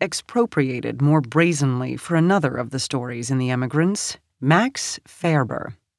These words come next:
Ferber, a painter of spectral portraits made by the repeated application and rubbing off of charcoal, is another Jew who came to London as a child, in flight from the Nazis.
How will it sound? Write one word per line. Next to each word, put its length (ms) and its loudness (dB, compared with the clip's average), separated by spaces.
Ferber, 540 0
a 100 0
painter 500 0
of 160 -2
spectral 560 -2
portraits 720 -4
made 260 2
by 160 2
the 100 -4
repeated 460 -2
application 840 0
and 160 -4
rubbing 360 0
off 280 0
of 160 -12
charcoal, 720 0
is 200 0
another 400 4
Jew 420 -6
who 100 -2
came 280 0
to 100 -4
London 380 -2
as 120 -6
a 60 -10
child, 580 -2
in 140 4
flight 340 -2
from 240 -2
the 60 0
Nazis. 600 0